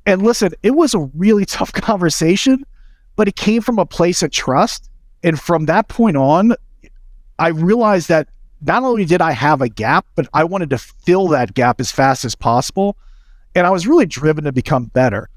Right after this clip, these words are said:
That wouldn't have happened unless someone really cared about myself and my career and had that really open and honest conversation. That's why, you know, for people that want, that want to really take the next step in their career, they need to find a mentor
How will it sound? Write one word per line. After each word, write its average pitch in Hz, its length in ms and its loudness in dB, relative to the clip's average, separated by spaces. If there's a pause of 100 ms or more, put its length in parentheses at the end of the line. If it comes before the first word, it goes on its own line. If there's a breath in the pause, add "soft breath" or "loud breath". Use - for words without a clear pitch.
(320)
That 220 320 2
wouldn't 269 180 0
have 190 100 0
happened 156 460 0 (320)
unless 165 480 2
someone 175 400 -2
really 151 220 2
cared 160 300 0
about 135 200 0
myself 131 460 0
and 143 80 -4
my 123 160 -2
career 127 560 -2 (360)
and 175 100 0
had 233 260 0
that 220 120 0
really 170 460 2
open 156 260 0
and 135 120 -2
honest 131 300 0
conversation. 113 760 -2 (680)
That's 208 280 2
why, 165 500 2
you 143 80 -2
know, 139 80 2
for 151 280 0
people 190 640 0
that 151 240 2 (360)
want, 170 280 0 (580)
that 156 260 0
want 262 140 0
to 285 60 -2
really 170 240 4
take 165 200 -2
the 151 80 0
next 147 240 0
step - 260 0
in 135 100 0
their 131 100 0
career, 156 520 0 (520)
they 190 300 0
need 185 420 4
to 160 100 0
find 143 360 0
a 127 40 4
mentor 175 720 0